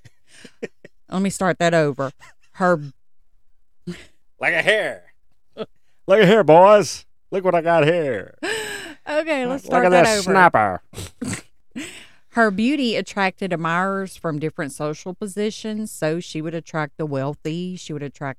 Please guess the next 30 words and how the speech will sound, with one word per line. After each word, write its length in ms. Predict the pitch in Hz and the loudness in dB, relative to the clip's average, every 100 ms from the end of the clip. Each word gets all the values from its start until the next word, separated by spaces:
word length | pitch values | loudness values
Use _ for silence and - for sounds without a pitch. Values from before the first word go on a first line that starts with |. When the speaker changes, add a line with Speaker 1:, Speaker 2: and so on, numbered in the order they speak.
| _ | _
Speaker 2:
the 260 | 131 127 - | -10 -10 -10
lower 340 | 143 147 156 | -8 -6 -6
class. 560 | 156 151 139 135 139 - | -8 -8 -6 -6 -8 -12
I 60 | 226 | -8
don't 100 | 269 | -8
wanna 120 | 208 | -8
call 240 | - 151 139 | -8 -8 -8
'em 100 | 131 | -10
poor 360 | - 127 131 | -10 -8 -8
'cause 140 | - 139 | -10 -14
that's 160 | 151 - | -14 -12
so 140 | - 143 | -12 -10
rude. 480 | 127 127 127 139 - _ - - | -8 -8 -8 -10 -14 _ -20 -12
Lower 340 | 160 180 165 151 | -4 -2 0 -2
class, 720 | - 131 127 123 131 - - | -6 -6 -4 -4 -8 -10 -18
which 140 | 156 156 | -14 -10
I 40 | |
guess 180 | 156 135 | -8 -8
that's 200 | 147 - | -12 -12
kinda 220 | - 139 | -10 -8
rude 320 | 127 131 123 | -8 -10 -12
too, 520 | - 147 139 110 117 131 | -12 -10 -8 -8 -10 -12
but 240 | 131 127 - - | -10 -10 -12 -12
Speaker 1:
Yeah, 160 | 170 | -6
I 60 | 160 | -4
mean, 200 | 120 110 | -2 -4
it 120 | 87 | -6
is, 360 | 95 101 78 80 | -8 -10 -12 -16
but 220 | 98 90 - - - - | -12 -12 -12 -20 -20 -4
Speaker 2:
But 340 | 226 202 - | 0 0 -2